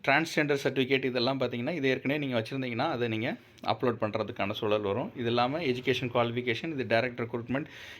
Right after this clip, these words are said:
equivalence of ச-, certificate, அதாவது ச-, எக்ஸா-, உங்களோட டிகிரி, இது எல்லாமே ரொம்ப முக்கியமானதா இதுல கருதப்படுது. So, எக்ஸாமினேஷன் அப்ளை பண்றதுக்கு நாளைக்கு தேவையானது என்னன்னு பார்த்தீங்கன்னா, உங்களோட மொபைல் நம்பர், அதுவும் இல்லாம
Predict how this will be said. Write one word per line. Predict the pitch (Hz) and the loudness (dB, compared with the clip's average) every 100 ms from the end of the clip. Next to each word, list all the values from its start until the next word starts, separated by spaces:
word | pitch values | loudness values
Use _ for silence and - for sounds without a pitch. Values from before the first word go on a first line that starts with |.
| - | 0
equivalence | 143 156 170 160 139 | 2 6 6 6 4
of | 127 | 2
ச-, | - 117 104 107 123 - - - | 4 2 2 0 -4 -12 -18 0
certificate, | 131 127 127 120 113 - | 2 2 0 0 -2 -6
அதாவது | 120 113 117 | 0 2 2
ச-, | 131 113 113 113 113 | 4 4 4 4 0
எக்ஸா-, | 120 127 - - | 0 -4 -4 -2
உங்களோட | 123 127 123 151 - - | 0 2 2 0 -4 -14
டிகிரி, | - 147 143 135 - - - - - - | 0 2 4 0 -2 -14 -20 -20 -14 2
இது | 131 | 6
எல்லாமே | 139 139 135 151 247 | 8 8 4 2 0
ரொம்ப | 131 135 | 0 0
முக்கியமானதா | 123 117 135 127 117 113 185 - | 0 0 2 4 4 2 0 -2
இதுல | - 107 | -4 -2
கருதப்படுது. | 104 110 113 110 101 | 0 0 0 -2 -4
So, | 120 139 | -2 2
எக்ஸாமினேஷன் | 127 123 165 165 156 156 139 | 2 4 4 4 2 0 2
அப்ளை | 156 147 | 2 2
பண்றதுக்கு | 143 139 135 143 | 0 0 -2 -2
நாளைக்கு | 143 127 135 131 | 2 2 2 0
தேவையானது | 135 131 135 131 123 | 0 2 2 0 -2
என்னன்னு | 120 123 123 | -2 -2 0
பார்த்தீங்கன்னா, | 120 117 117 120 143 | 0 -2 -4 -4 -2
உங்களோட | 131 120 113 117 - - - - - | -2 0 -2 -4 -12 -18 -20 -16 2
மொபைல் | 113 117 151 | 4 6 6
நம்பர், | 151 139 151 - _ - - - | 4 2 0 0 _ -20 -14 0
அதுவும் | 117 139 | 2 4
இல்லாம | 143 123 131 196 | 4 4 4 0